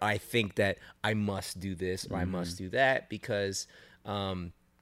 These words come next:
Speaker 1: yeah, no one, no one maybe, we're not in-, instinctually, uh, programmed to think that the things that we want are shallow.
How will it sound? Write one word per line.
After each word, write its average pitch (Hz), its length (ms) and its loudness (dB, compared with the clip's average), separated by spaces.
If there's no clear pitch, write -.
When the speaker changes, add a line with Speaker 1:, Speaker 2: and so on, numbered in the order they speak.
Speaker 1:
yeah, 110 220 4
no 110 180 4
one, 147 400 8
no 120 140 0
one 160 240 4
maybe, 135 480 6
we're 156 180 6
not 196 200 10
in-, 151 220 4
instinctually, 143 1000 4
uh, 113 140 4
programmed 139 560 8
to 120 80 4
think 127 320 0
that 107 300 4
the 110 100 2
things 120 240 0
that 107 80 2
we 107 100 2
want 101 240 2
are 92 60 -2
shallow. 92 420 -2